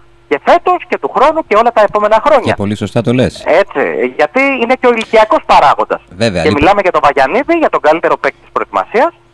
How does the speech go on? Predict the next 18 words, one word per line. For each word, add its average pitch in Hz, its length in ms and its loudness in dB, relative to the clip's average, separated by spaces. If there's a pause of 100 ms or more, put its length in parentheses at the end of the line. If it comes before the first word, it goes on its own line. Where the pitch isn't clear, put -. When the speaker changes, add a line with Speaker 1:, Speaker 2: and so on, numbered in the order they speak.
(480)
Speaker 1:
για 175 160 2
τον 160 160 -2
πιο - 220 -2
ταχυδυναμικό 156 640 -2
ποδοσφαιριστή 131 540 -4
ενδεχομένως 117 500 -4
του 117 100 0
ρόστερ 110 260 -2
αυτή - 140 -8
τη - 80 -20
στιγμή, 120 360 -8 (540)
και - 80 -16
τον 208 180 -2
παίκτη - 480 -2 (240)
με 165 120 -2 (280)
τα 202 140 0
περισσότερα, 226 800 2 (460)
ε, 131 100 0